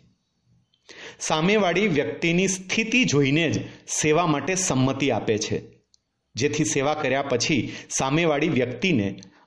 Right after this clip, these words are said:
આર્થિક મુશ્કેલી ઊભી ન થાય. મિત્રો, આપણે પણ આપણા સગા સંબંધો, સંબંધીઓની બાબતે આ વિચારવું જોઈએ. જો એમની સ્થિતિ સારી ન હોય તો શુભ પ્રસંગે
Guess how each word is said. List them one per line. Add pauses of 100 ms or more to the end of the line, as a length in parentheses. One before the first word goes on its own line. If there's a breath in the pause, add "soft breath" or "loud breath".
(160)
આર્થિક
મુશ્કેલી
ઊભી
ન
થાય. (1500)
મિત્રો, (1200 loud breath)
આપણે
પણ (640 loud breath)
આપણા
સગા
સંબંધો,
સંબંધીઓની
બાબતે (420)
આ
વિચારવું
જોઈએ. (1000 loud breath)
જો
એમની
સ્થિતિ
સારી
ન
હોય (920)
તો
શુભ
પ્રસંગે